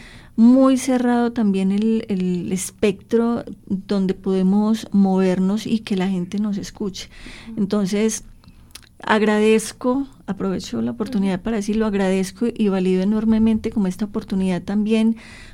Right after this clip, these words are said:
Speaker 1: para que la gente, eh, sepa, sepa que este trabajo está en plataformas para que lo pueda escuchar.
Speaker 2: Profe, eh, invitemos a, a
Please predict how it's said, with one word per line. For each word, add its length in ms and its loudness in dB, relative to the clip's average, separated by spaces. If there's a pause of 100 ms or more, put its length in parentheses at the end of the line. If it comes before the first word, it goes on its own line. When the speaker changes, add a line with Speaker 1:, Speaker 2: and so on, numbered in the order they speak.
(100)
Speaker 1:
para 220 0
que 120 -4
la 160 0
gente, 720 -2
eh, 160 -6
sepa, 560 -2
sepa 340 -8
que 100 -6
este 180 -6
trabajo 400 -4
está 180 -4
en 120 0
plataformas 840 -6 (460)
para 180 -10
que 120 -14
lo 80 -10
pueda 200 -10
escuchar. 380 -16 (800)
Speaker 2:
Profe, 400 -2
eh, 140 0
invitemos 580 -2
a, 300 0
a 240 -2